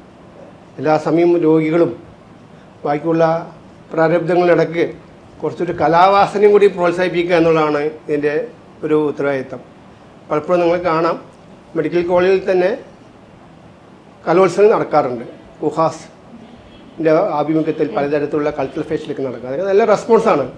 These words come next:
അത് കഴിഞ്ഞ് ഒരു പാസ്സായതിനു ശേഷം എം ബി ബി എസോ എം ഡിയോ അല്ലെങ്കിൽ മെഡിക്കൽ കോളേജിൽ നിന്ന് പുറത്ത് വന്നതിന് ശേഷം ഇവിടെ കലാവിരുത് പ്രകടിപ്പിക്കാനുള്ള ഡോക്ടർമാരുടെ കൂട്ടായ്മ കിട്ടുന്നത് വളരെ കുറവാണ്. അപ്പോൾ പലതരത്തിലുള്ള പരിപാടിയിലും ഇൻഡിവിജ്വലായിട്ട് നമുക്ക് പങ്കെടുക്കാം. പക്ഷേ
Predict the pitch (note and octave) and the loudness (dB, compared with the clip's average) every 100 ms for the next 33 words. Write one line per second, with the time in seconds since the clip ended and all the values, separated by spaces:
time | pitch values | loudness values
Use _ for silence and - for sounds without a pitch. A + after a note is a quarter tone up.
0 | G#3 F3 - - D#3 G#3 G#3+ A3 A#3+ A3+ | -16 -18 -20 -8 -2 2 4 6 6 4
1 | A3 E3 F3 E3+ A#3 A#3 F#3+ E3+ F#3 - | 0 2 2 2 2 2 2 0 -2 -6
2 | - - - - - - - - - - | -14 -20 -20 -20 -20 -20 -20 -20 -20 -16
3 | - D#3 F3 E3+ F3 F#3+ F3+ D#3+ D#3 E3+ | -6 0 0 2 0 2 2 2 4 4
4 | D#3 - - F3+ E3 E3 D3+ D#3 E3+ E3 | 2 -2 -8 -4 0 0 0 -2 -2 0
5 | E3+ E3+ D#3 C#3 F3+ E3+ E3+ E3 D3+ D#3 | 0 0 -4 -6 -2 0 0 0 -2 -6
6 | D#3 - D#3+ D#3 D#3 C#3+ D3+ E3+ F3 F3 | -8 -12 -10 -8 -4 -4 0 0 0 -2
7 | E3 F#3+ - - D3 D3+ E3 E3 E3+ E3+ | -2 -4 -6 -12 -6 -4 -2 -4 -2 0
8 | D#3+ D#3+ D#3+ - - - E3 E3+ E3+ - | 0 -2 -4 -6 -14 -2 2 2 2 4
9 | B3 B3+ C4 B3+ A3 A3 G3 G3 F#3+ G3 | 6 8 8 6 2 4 2 2 0 -4
10 | - - - - - F#3+ F3 F3+ D#3+ D3+ | -14 -20 -20 -20 -10 -4 0 2 2 2
11 | D#3 C#3 B2+ A#2+ - - - - - D#3 | -2 -2 -4 -8 -14 -20 -20 -20 -12 -6
12 | D3+ E3 F3 E3+ F#3 F3+ F#3 G3 F#3+ G#3 | -2 0 -2 -4 -8 -6 -4 -4 -6 -8
13 | B3+ A3 G3+ F#3+ G3+ G#3 G#3 G#3 G#3 G#3 | -8 -8 -6 -2 0 0 0 0 -2 -4
14 | G#3 A3 G#3 F3 - - - - - - | -2 -2 -2 -8 -10 -18 -20 -20 -20 -6
15 | F3 E3+ F3+ | -2 0 -2